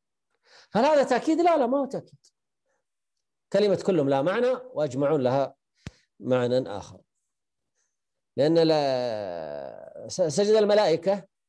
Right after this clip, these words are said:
هي عامة في الكل، لكن عموم، آه، ظاهر فقط، فقال كلهم لينقلها إلى القطعية.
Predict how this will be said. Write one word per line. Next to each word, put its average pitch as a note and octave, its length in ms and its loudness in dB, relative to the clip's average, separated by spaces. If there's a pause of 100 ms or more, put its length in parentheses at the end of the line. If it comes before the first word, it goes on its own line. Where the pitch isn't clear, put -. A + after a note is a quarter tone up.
(280)
هي F#3+ 80 -4
عامة A3+ 300 2
في E3 100 -2
الكل، F3 320 -2
لكن E3+ 440 -2
عموم، E3+ 640 -2
آه، B2+ 840 -8
ظاهر D3+ 460 -2 (320)
فقط، - 460 -8 (600)
فقال C#3 920 0
كلهم B3 500 2
لينقلها G3+ 500 0
إلى F#3+ 80 -2
القطعية. D3 600 -8